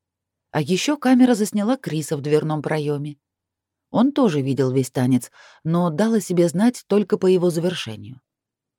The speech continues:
Впрочем, долго на этом моменте я зацикливаться не стала. Личное сейчас было не столь важно. Я вернула запись к обычной скорости и перешла к интересующим моментам. Наши разговоры оказались полностью записаны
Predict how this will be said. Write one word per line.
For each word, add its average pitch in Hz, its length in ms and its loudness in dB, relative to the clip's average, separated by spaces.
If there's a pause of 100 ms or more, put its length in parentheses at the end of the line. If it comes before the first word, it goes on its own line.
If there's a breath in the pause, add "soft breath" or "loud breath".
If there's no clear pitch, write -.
(920)
Впрочем, 220 640 0
долго 247 320 2
на 220 120 4
этом 226 200 2
моменте 202 380 4
я 185 100 0
зацикливаться 156 680 -2
не 135 120 -4
стала. 101 420 -16 (680)
Личное 214 400 2
сейчас 214 360 -2
было 202 200 2
не 202 140 2
столь 202 240 -2
важно. 170 440 -4 (760)
Я 208 180 4
вернула 185 360 2
запись 156 300 0
к - 60 -20
обычной 139 400 0
скорости 202 540 -2 (280 loud breath)
и 196 100 0
перешла 190 420 2
к 254 80 -2
интересующим 180 680 0
моментам. 127 580 -6 (1000)
Наши 185 300 0
разговоры 165 500 2
оказались 156 520 0
полностью 180 520 0
записаны 143 640 -2